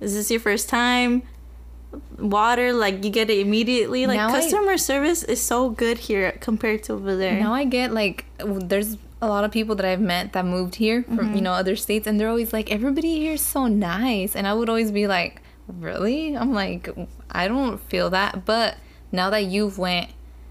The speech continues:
Speaker 2: to a different state, you definitely see that, right?
Speaker 1: Yeah, yeah. Like, I understand people are on the go here, but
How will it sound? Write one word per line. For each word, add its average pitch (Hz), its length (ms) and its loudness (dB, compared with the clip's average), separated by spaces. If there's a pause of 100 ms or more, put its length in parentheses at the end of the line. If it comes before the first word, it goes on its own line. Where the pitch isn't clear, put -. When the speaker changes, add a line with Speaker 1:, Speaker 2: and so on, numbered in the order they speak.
(140)
Speaker 2:
to - 140 -2
a - 20 2
different 180 500 0
state, 196 440 0
you 185 200 -2
definitely 175 460 -2
see 185 320 0
that, 170 320 -2 (180)
right? 233 120 2
Speaker 1:
Yeah, 214 320 2 (220)
yeah. 214 360 2 (580)
Like, 247 240 0
I 254 200 2
understand 294 420 0
people 269 240 -2
are 269 60 2
on 254 160 4
the 208 80 2
go 196 240 0
here, 269 360 0
but 208 500 0